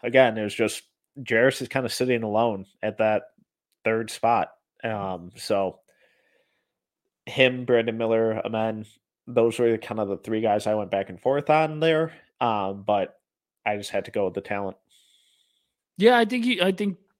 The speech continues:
Speaker 2: you'd come down to that situation and the Spurs would do their homework, and that's ever, whoever has better workouts, whoever they connect with better, whoever's got the better intel, you know.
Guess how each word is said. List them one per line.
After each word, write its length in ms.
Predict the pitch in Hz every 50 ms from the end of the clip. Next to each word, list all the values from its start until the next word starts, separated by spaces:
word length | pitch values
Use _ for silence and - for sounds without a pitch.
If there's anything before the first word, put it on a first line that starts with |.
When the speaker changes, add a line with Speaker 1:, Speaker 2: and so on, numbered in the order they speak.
| _ -
Speaker 2:
you'd 220 | 147 143 170 160 131
come 200 | 165 160 156 156
down 240 | 139 139 151 165 170
to 60 | 156
that 160 | 151 151 147 151
situation 600 | - 156 139 147 143 131 135 156 - 208 214 214
and 400 | 208 170 147 143 131 120 113 107 -
the 120 | 127 143
Spurs 440 | 139 - - 156 156 165 165 160 151
would 140 | 151 160 151
do 100 | 156 156
their 140 | 147 151 143
homework, 380 | 135 143 147 156 180 190 - 147
and 100 | 127 120
that's 200 | 127 139 - -
ever, 340 | 143 135 143 156 147 - - _ _ _ _ _ _ _ _ _
whoever 880 | - 131 123 120 120 120 123 127 123 123 120 120 117 117 113 113 107 - 107
has 180 | 101 104 101 95
better 220 | 80 90 90 85
workouts, 680 | 80 85 104 131 - - 165 147 151 151 151 147 143 -
whoever 360 | - 113 95 87 82 80 80 82
they 140 | 82 82
connect 340 | - - 101 127 143 143 -
with 160 | 156 151 127
better, 420 | - 151 147 143 139 139 139 135 135
whoever's 320 | 120 104 104 101 98 101
got 140 | 110 107 95
the 60 | 92
better 220 | 98 104 92 87 90
intel, 800 | 117 165 196 180 165 175 170 160 156 151 147 143 143 143 143 139
you 140 | 123 123
know. 280 | 113 107 101 101 98 -